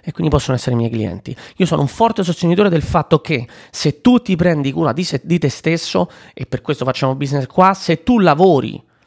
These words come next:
sul tuo fisico, sulla tua salute come primo pilastro della tua vita, sicuramente avrai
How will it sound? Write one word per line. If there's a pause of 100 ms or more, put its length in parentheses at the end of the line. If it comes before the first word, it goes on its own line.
(300)
sul
tuo
fisico,
sulla
tua
salute
come
primo
pilastro
della
tua
vita, (260)
sicuramente
avrai